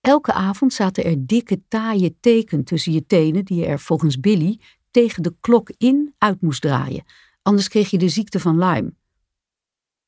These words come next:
We hadden die dag bosbessen geplukt. Onze tanden waren er nog blauw van. Alleen Kester had de zijne gepoetst.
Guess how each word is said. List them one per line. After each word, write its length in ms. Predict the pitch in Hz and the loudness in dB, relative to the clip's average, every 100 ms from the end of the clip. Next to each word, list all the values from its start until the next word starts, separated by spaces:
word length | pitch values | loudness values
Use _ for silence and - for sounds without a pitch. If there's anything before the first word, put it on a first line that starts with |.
| _ | _
We 80 | 160 | -4
hadden 240 | 160 165 | -2 -2
die 120 | 165 151 | -4 -2
dag 240 | 156 160 | -2 -2
bosbessen 580 | 151 226 - 180 156 143 | -2 -4 -2 -2 -2 -6
geplukt. 460 | - 170 - - _ - _ _ | -6 -4 -6 -8 _ -20 _ _
Onze 320 | - 147 165 | -2 -2 -2
tanden 340 | - 202 175 143 | 0 2 2 2
waren 220 | 139 143 | 0 0
er 80 | 147 | 0
nog 140 | 139 | 0
blauw 280 | 156 175 170 | 2 2 2
van. 340 | - - - - _ _ _ _ _ _ _ _ _ | -2 -6 -8 -16 _ _ _ _ _ _ _ _ _
Alleen 380 | - 190 185 165 | 0 4 4 2
Kester 460 | - 233 - 185 185 | 2 2 0 -2 -2
had 160 | 180 | -2
de 80 | 196 | -2
zijne 320 | 175 180 170 | 0 2 0
gepoetst. 560 | 160 160 156 - - | -2 -6 -8 -8 -12